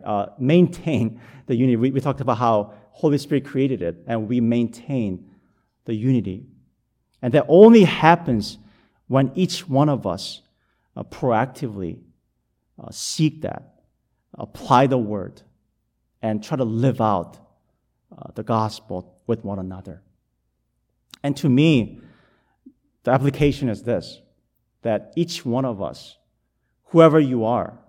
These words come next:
if you call this your church, you are very precious. You are very, very, very important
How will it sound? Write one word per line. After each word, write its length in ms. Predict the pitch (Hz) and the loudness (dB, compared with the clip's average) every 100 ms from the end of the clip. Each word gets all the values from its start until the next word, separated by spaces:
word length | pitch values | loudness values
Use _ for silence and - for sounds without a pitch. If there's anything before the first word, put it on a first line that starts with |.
| _ _ _ _ _ - | _ _ _ _ _ -10
if 180 | 131 151 | -6 -4
you 80 | |
call 240 | - - 143 | -4 0 0
this 200 | 135 - | 0 -4
your 140 | 131 | -6
church, 560 | - - 135 107 - - _ _ _ _ | -8 -8 -6 -6 -10 -20 _ _ _ _
you 260 | - 131 196 | -8 -4 -4
are 360 | 113 110 120 143 | -2 0 -2 -4
very 340 | 113 104 113 | -4 -2 -4
precious. 800 | - - 143 160 - - - - _ _ - | -8 -12 -12 -12 -16 -18 -20 -20 _ _ -10
You 180 | 120 | -2
are 120 | 143 139 | -2 -2
very, 480 | 101 131 143 170 | -2 0 2 4
very, 420 | 165 117 131 135 135 | 2 0 0 0 -2
very 480 | 101 117 117 123 | -2 -2 0 -2
important 640 | 127 120 - - 127 95 | -2 -4 -8 -6 -4 -4